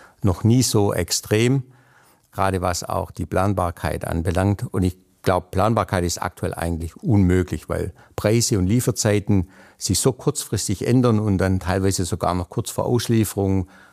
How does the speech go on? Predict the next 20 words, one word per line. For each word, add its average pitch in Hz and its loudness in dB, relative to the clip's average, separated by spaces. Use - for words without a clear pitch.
äh, - -2
umgeworfen 92 2
werden 101 2
oder 92 0
umgeworfen, 92 0
äh, - -4
werden 98 2
von, 95 -4
von 101 -2
Herstellern 104 2
oder 87 -2
können. 120 2
Das - -10
heißt, 92 -2
der 110 4
Part 101 0
ist 90 -4
eigentlich 95 -4
unmöglich 123 2
aktuell. 110 0